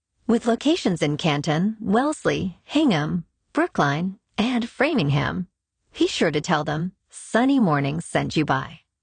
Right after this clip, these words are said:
And now back to the show. In local news and the bustling Boston dining scene,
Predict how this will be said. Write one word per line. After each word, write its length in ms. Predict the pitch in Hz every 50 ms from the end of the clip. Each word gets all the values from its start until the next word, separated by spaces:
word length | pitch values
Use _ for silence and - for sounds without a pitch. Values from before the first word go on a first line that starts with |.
| _ _ _ _ _ _ _ _ _ _ _ _ _ _ _ _ _ _ _ _ _ _ _ _ -
And 140 | 185 180 180
now 220 | 196 247 277 277
back 240 | 247 254 - - -
to 80 | - 131
the 100 | 131 147
show. 320 | - - 160 139 - 82 - _ _ _ _ _ _ _ _ _ _ _ _ - - - - - - - - - - - - - - - - - - - - - - - - - - - - - - - - -
In 160 | 233 220 226 226
local 280 | 254 294 277 226 170
news 360 | 156 151 147 143 160 - - - -
and 220 | - 170 165 165
the 60 | 165
bustling 600 | 160 156 - - 214 254 - - 269 240 220 202
Boston 500 | - 156 143 151 - - - 147 147 151
dining 400 | 139 156 143 143 143 143 135 139
scene, 400 | - - 147 135 127 - 160 170